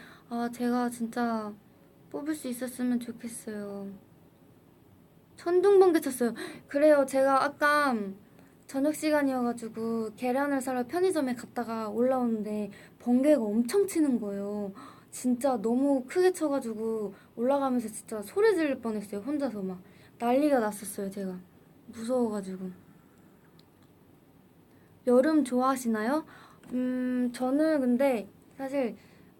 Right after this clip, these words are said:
너무 더운 날씨보다는 좀 시원한 날씨를 좋아하는데 이번 여름은 여러분과 뭔가 하는 추억이 좀 많은 것 같아서 여름도 되게 좋아질 것 같아요. 더워도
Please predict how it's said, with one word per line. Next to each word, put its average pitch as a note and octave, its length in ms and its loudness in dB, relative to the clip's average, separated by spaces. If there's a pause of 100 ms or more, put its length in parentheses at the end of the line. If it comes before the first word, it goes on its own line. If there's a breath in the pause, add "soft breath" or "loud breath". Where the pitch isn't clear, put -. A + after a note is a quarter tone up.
(100)
너무 C#4 360 2
더운 C#4 380 4
날씨보다는 A3+ 920 -2
좀 G#3+ 520 -6 (260)
시원한 F4 460 0
날씨를 A3 460 -6
좋아하는데 G#3+ 760 -2 (760 loud breath)
이번 B3 360 0
여름은 A#3 960 -2
여러분과 A#3+ 500 -2
뭔가 G#3 280 -4
하는 C#4+ 300 -2
추억이 D#4 380 -2
좀 A3+ 180 -4
많은 B3 360 -4
것 A#3+ 120 -2
같아서 G#3 680 -8 (260 loud breath)
여름도 A3 400 -6
되게 G3 300 -10
좋아질 A3 540 -8
것 F#3 100 -10
같아요. F3+ 540 -14 (520 loud breath)
더워도 A3+ 760 0